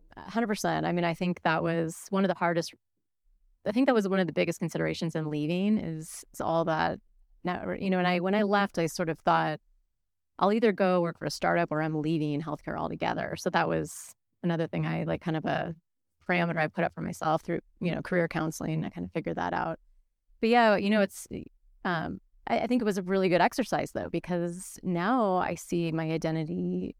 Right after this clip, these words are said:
probably truly, it's, my identity is more authentic to who I am as a person.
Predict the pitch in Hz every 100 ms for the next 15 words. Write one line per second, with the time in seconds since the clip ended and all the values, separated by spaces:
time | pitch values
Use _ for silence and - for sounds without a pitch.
0 | _ 175 185 190 - 220 208 175 160 156
1 | 156 - - 185 - - 190 196 196 240
2 | 214 170 170 160 - 160 160 - 160 160
3 | 156 156 156 156 - - 170 - 226 262